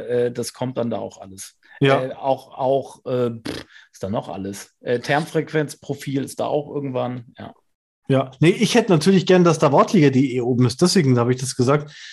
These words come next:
Speaker 2: Äh, aber da, stattdessen kommt halt LinkedIn, aber dafür hat halt die Domain nicht genug
Speaker 1: Gib mal,
Speaker 2: exklusiv
Speaker 1: gib mal,
Speaker 2: nur
Speaker 1: such
Speaker 2: mit
Speaker 1: mal
Speaker 2: Kidon
Speaker 1: nach,
Speaker 2: Wagner
Speaker 1: such mal
Speaker 2: zu
Speaker 1: nach,
Speaker 2: tun.
Speaker 1: such mal nach S M Deutschland und guck, was passiert.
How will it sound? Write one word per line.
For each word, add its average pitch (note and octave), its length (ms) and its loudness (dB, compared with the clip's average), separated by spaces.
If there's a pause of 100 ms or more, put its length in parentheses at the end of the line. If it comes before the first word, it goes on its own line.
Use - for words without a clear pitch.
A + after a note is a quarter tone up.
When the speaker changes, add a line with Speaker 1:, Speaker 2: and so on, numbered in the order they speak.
(280)
Speaker 2:
Äh, C3 300 4
aber C3+ 160 2
da, C#3 120 2
stattdessen D3+ 400 0
kommt D3 200 0
halt C#3+ 160 2
LinkedIn, F#3 560 4 (240)
aber C3+ 160 2
dafür D3+ 300 4
hat D3+ 120 2
halt D#3 160 2
die D3 60 -4
Domain C#3+ 360 4
nicht E3+ 220 2
genug E3 460 4
Speaker 1:
Gib E3+ 80 0 (140)
mal, - 120 2
Speaker 2:
exklusiv D3 160 4
Speaker 1:
gib F3 100 0
mal, G3+ 60 4
Speaker 2:
nur F3+ 100 6
Speaker 1:
such F3 100 6
Speaker 2:
mit - 120 -6
Speaker 1:
mal F3 60 4
Speaker 2:
Kidon E3 180 4
Speaker 1:
nach, C#3+ 80 4
Speaker 2:
Wagner E3 220 4
Speaker 1:
such G3 60 0
mal F#3+ 60 -2
Speaker 2:
zu F#3 60 -2
Speaker 1:
nach, - 80 -12
Speaker 2:
tun. B2+ 120 2
Speaker 1:
such A#2+ 80 -4
mal F#3+ 120 -2
nach F3 120 -2
S E3 200 -8
M E3 160 -4
Deutschland D3+ 440 -2
und B2 100 -8
guck, D3 160 -10
was C#3 160 -6
passiert. B2+ 480 -8